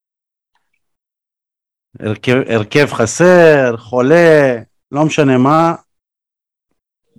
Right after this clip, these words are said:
כשהוא משחק, באר שבע בלתי ניתן-, ניתנת להכנעה.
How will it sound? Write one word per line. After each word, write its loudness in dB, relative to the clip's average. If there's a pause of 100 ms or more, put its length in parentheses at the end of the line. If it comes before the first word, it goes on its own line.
(360)
כשהוא -2
משחק, -2
באר -2
שבע -4
בלתי -4
ניתן-, -4 (360)
ניתנת 0
להכנעה. -6